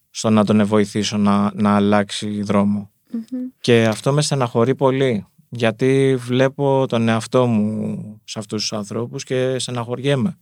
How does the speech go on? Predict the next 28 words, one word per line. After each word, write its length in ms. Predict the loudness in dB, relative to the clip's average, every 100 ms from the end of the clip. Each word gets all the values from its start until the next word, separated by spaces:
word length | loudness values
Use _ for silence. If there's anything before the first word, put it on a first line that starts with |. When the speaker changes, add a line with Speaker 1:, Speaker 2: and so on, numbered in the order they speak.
| _
Speaker 2:
Το 100 | -8
καταλαβαίνω 760 | -6 -4 -2 -2 0 2 2 2
απόλυτα 920 | 0 2 2 2 0 2 2 2 0 -6 -10
και, 560 | -2 0 2 2 0 0
μ, 280 | -2 -2 -6 -10
πρωτού 240 | -2 -2 2
προχωρήσουμε 580 | 0 2 0 0 0 -2
σε 180 | -2
μία 320 | -2 0 2 0
ακόμα 340 | 0 0 2
ερώτηση 640 | 4 4 2 0 0 0
που 120 | 0 0
έχω 180 | 2 4
εδώ, 360 | 6 6 4 0 -8 -8 -20 -6
θέλω 220 | 0 2
να 80 | 2
σε 140 | 4 4
ρωτήσω 320 | 4 0 -2
και 120 | -2
κάτι 260 | -2 0 0
ακόμα 460 | 0 0 2 2 0
που 360 | 0 2 2 2
αποσχολεί 520 | 2 2 4 4 4
εμένα 520 | 4 2 0 0 -2 -8 -18 -20 _ _
κυρίως. 500 | 0 2 2 2 -2 -10 -20 -18 -12 -6
Αυτή 300 | -4 -2 0
τη 140 | 0
στιγμή 440 | 0 0 0 0